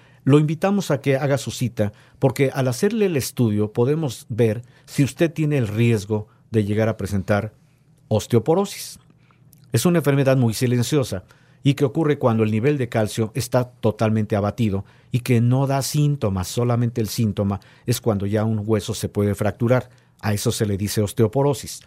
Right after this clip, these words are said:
Con este estudio, la densitometría ósea, medimos el nivel de calcio y esto nos puede dar precisamente el parámetro de decirle, si usted tiene ya un calcio muy reducido, está usted en tiempo de darle, de, de recibir un tratamiento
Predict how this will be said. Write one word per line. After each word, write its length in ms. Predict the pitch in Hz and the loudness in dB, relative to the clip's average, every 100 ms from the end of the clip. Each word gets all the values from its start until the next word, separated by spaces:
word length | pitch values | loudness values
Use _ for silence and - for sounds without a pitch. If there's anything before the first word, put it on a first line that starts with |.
| - - _ - | -20 -20 _ 2
Con 160 | 151 | 4
este 180 | 254 262 | 4 0
estudio, 460 | 233 - 117 104 117 _ - | -2 0 0 0 -4 _ -2
la 180 | 110 | 2
densitometría 840 | 110 117 - 107 98 98 110 107 95 | 4 2 0 -2 0 0 0 0 0
ósea, 340 | 87 - 98 - - - | -2 -6 -8 -10 -8 2
medimos 460 | 123 160 175 135 | 2 2 0 0
el 100 | 110 | 0
nivel 240 | 107 113 113 | 0 0 0
de 140 | 107 | -2
calcio 460 | - 104 101 - - _ _ _ _ | 0 -2 -2 -10 -18 _ _ _ _
y 140 | 139 | 2
esto 200 | 175 180 | 2 2
nos 160 | 151 123 | 0 0
puede 320 | - 131 117 | -2 0 2
dar 240 | 110 110 117 _ - | 0 -2 -4 _ -2
precisamente 600 | 117 147 131 120 117 110 | -2 0 0 0 0 -2
el 60 | |
parámetro 560 | 98 107 107 107 104 101 | -2 0 0 -2 -2 -4
de 80 | 101 | -2
decirle, 440 | 98 120 104 95 - _ | -2 -2 -2 -4 -8 _
si 160 | - | -4
usted 260 | 107 - 160 | -2 0 0
tiene 300 | 160 151 113 | 0 -2 0
ya 260 | 110 107 - _ _ | 0 0 -2 _ _
un 180 | - 143 | 0 0
calcio 480 | 123 127 120 - 92 | 2 0 0 -4 -6
muy 260 | 127 123 131 | 0 0 0
reducido, 680 | 104 95 95 160 151 147 143 _ _ | -2 -4 -4 -2 0 -2 -4 _ _
está 240 | 120 - 147 | -4 0 0
usted 260 | 139 143 | 2 0
en 100 | 117 | 0
tiempo 340 | 107 123 120 101 | -2 -4 -2 -2
de 80 | 101 | 0
darle, 420 | 107 107 107 101 | 0 -2 -6 -4
de, 280 | 113 101 95 | -4 -4 -4
de 140 | 120 110 | -4 -2
recibir 360 | 107 120 131 | 0 0 0
un 80 | 147 | 0
tratamiento 640 | 117 101 104 107 101 - | -2 0 2 2 0 -2